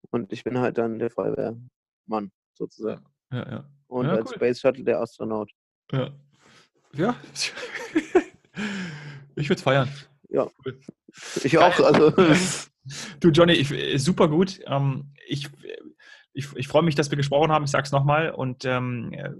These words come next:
Speaker 2: drück dir alle Daumen. Und wer, vielleicht meldet sich ja, also soll jetzt hier gar nicht, äh, wir wollen jetzt hier gar keinen Aufruf starten, aber, ähm, ich find's schön, deine Geschichte,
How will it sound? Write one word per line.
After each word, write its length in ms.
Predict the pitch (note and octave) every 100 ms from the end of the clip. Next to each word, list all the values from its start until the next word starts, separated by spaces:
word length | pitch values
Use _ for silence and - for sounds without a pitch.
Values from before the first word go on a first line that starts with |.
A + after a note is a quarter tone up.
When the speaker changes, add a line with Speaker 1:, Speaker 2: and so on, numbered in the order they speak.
| F#2+ - -
Speaker 2:
drück 240 | - C#3+
dir 100 | -
alle 180 | C3 D3+
Daumen. 420 | B2 C3 F#3 A3+ _ _ _ _ _ _ _ -
Und 400 | C3 A2+ B2+ A#2+
wer, 400 | C3+ D#3 D3 -
vielleicht 200 | - D#3
meldet 180 | F3 G3+
sich 120 | D#3+
ja, 100 | C3
also 180 | G#2+ A#2
soll 200 | A2 B2+
jetzt 100 | B2+
hier 100 | B2
gar 120 | A#2+
nicht, 200 | B2 A#2+ -
äh, 240 | A#2 A2+
wir 100 | A2+
wollen 120 | A#2
jetzt 100 | A#2+
hier 60 | A#2
gar 100 | A#2
keinen 80 | A2
Aufruf 320 | D#3 D3+ C#3
starten, 380 | - G#2+ A2 C#3+
aber, 440 | B2 A#2+ A#2+ A#2
ähm, 300 | A#2+ A#2 A2+ - - - - -
ich 120 | - A#2+
find's 160 | C#3
schön, 160 | C#3+ C#3
deine 160 | C3
Geschichte, 560 | B2 - D3 D3+ C#3